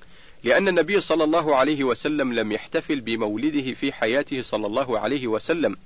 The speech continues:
وهو المبلغ للدين والمشرع للشرائع عن ربه سبحانه،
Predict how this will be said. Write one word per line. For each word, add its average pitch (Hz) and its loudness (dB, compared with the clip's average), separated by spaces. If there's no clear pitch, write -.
وهو 170 6
المبلغ 156 2
للدين 139 -2
والمشرع 131 0
للشرائع 131 0
عن 113 0
ربه 131 0
سبحانه، 117 -2